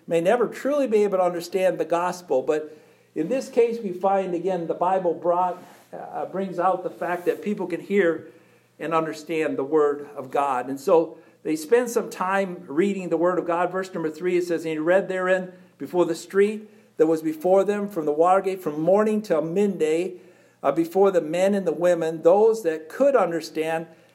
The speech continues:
And the ears of all the people were attentive unto the book of the law." And so you see a very receptive audience there. They were attentive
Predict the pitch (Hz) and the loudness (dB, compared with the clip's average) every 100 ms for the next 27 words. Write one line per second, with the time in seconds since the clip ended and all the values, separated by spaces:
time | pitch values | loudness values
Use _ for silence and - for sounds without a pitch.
0 | _ 151 160 202 277 226 233 240 254 233 | _ -8 -4 0 2 2 4 6 6 4
1 | - 220 175 151 160 160 - 226 247 269 | 0 -2 2 4 4 2 -2 2 4 4
2 | 247 175 185 180 170 160 151 151 190 202 | 0 -2 -6 -2 0 2 2 0 2 4
3 | 196 - - _ _ _ _ _ 147 151 | 2 -10 -20 _ _ _ _ _ 0 2
4 | 156 156 139 131 - 180 196 - 220 175 | 4 2 0 -2 0 2 2 -2 0 0
5 | 202 180 165 - - 220 214 - 208 196 | 0 0 -2 -4 -4 -2 -2 0 2 2
6 | 180 - - 180 190 170 147 147 - 139 | -4 -14 0 2 2 0 -6 -8 -2 2
7 | 156 160 - _ _ _ 147 175 170 170 | 2 0 -6 _ _ _ 2 4 4 2
8 | - 214 233 233 226 - | -4 -2 0 0 -2 -6